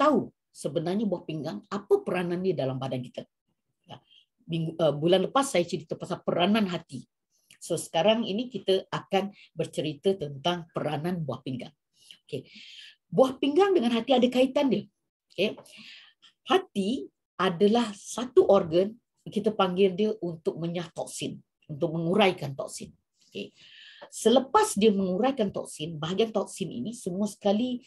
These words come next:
ini dia akan pergi kepada buah pinggang. Segala toksin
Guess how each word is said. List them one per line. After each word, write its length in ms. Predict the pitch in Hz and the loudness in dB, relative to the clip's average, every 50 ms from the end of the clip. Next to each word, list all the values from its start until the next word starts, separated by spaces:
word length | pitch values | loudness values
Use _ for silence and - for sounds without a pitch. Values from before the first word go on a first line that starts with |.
| _ _ _ _ _ | _ _ _ _ _
ini 240 | - 180 190 226 233 | -4 -2 0 0 2
dia 160 | 190 226 - | 2 2 2
akan 240 | - 208 - 226 208 | 2 0 0 -2 0
pergi 320 | - - 185 180 240 247 - 202 | 0 0 0 0 0 -2 -2 -4
kepada 400 | - - 170 165 165 247 277 285 - - | -4 -2 -2 0 0 0 0 -2 -4 -8
buah 240 | 147 143 139 135 - | -6 -6 -4 -4 -6
pinggang. 320 | 143 147 131 101 - - _ _ _ _ _ _ _ _ _ _ _ _ _ _ _ _ | -8 -8 -8 -8 -10 -12 _ _ _ _ _ _ _ _ _ _ _ _ _ _ _ _
Segala 500 | - - 139 135 135 143 139 147 170 202 202 | -14 -10 -8 -4 0 2 4 6 6 6 6
toksin 500 | 202 165 - - - 202 202 233 240 - | 4 2 0 0 -2 -4 -4 -4 -4 -8